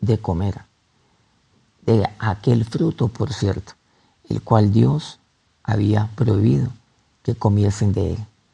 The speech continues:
Desde los tiempos de Adán,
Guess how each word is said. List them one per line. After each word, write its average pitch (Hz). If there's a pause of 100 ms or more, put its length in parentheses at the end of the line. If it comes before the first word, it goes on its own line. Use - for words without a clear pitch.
(840)
Desde 151
los 156
tiempos 185 (160)
de 139
Adán, 127